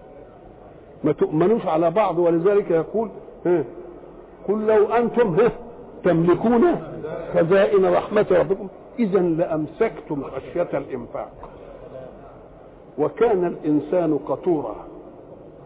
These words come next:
وليه كان الإنسان قتور؟ ليه بيقتر؟ ليه؟ والإمساك عشان إيه؟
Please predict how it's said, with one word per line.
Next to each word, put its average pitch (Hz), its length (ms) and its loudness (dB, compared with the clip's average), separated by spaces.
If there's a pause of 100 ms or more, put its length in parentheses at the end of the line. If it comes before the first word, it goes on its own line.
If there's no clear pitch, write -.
(260)
وليه 226 240 4
كان 262 300 2
الإنسان 226 480 4
قتور؟ 269 380 2
ليه 214 340 6 (360)
بيقتر؟ 175 600 2
ليه؟ 226 300 6 (1300)
والإمساك 190 680 0
عشان 220 320 2
إيه؟ 415 340 4